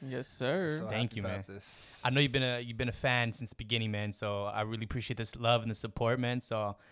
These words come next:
Speaker 3: I'm glad you're here, you know? So we're gonna have some fun today.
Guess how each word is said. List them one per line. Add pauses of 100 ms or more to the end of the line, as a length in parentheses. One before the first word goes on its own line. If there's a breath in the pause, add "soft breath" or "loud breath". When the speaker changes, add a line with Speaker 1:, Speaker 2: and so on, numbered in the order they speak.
(260 soft breath)
Speaker 3:
I'm
glad
you're
here, (100)
you
know?
So
we're
gonna
have
some
fun
today.